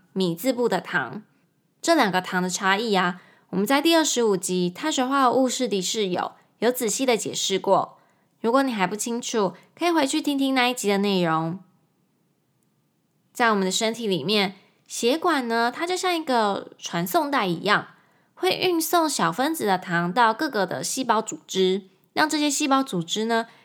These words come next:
可以利用这些糖去产生能量。这时候啊，如果胰脏没有办法制造足够的胰岛素，或是胰脏它有制造胰岛素，但是胰岛素在身体里面没有办法作用，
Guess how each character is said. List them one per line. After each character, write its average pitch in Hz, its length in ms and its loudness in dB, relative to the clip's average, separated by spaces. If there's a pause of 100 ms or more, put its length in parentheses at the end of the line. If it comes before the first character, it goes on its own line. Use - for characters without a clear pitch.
可 330 100 -4
以 339 40 2
利 349 140 2
用 359 120 4
这 339 140 0
些 311 200 0
糖 185 520 0
去 233 320 0
产 180 240 -6
生 190 240 -2
能 131 220 -6
量。 190 240 0 (1000)
这 233 160 0
时 202 220 0
候 214 180 -2
啊， 185 340 2 (180)
如 294 160 2
果 359 120 4
胰 233 200 0
脏 254 320 6
没 214 100 0
有 330 120 4
办 349 180 4
法 247 160 0
制 233 180 -4
造 233 280 2
足 208 180 -4
够 254 160 0
的 226 60 2
胰 185 160 2
岛 185 200 2
素， - 440 -2 (220)
或 330 180 0
是 320 140 0
胰 233 240 -2
脏 294 300 2
它 311 160 -2
有 320 120 4
制 269 160 -2
造 277 140 2
胰 240 100 -2
岛 220 200 0
素， 220 420 2 (200)
但 349 160 0
是 349 60 0
胰 330 100 2
岛 285 140 2
素 269 140 -4
在 311 120 2
身 302 240 -2
体 311 140 -4
里 208 180 0
面 262 260 0
没 247 120 -2
有 226 100 2
办 202 140 -2
法 - 180 -10
作 190 220 -2
用， 185 320 0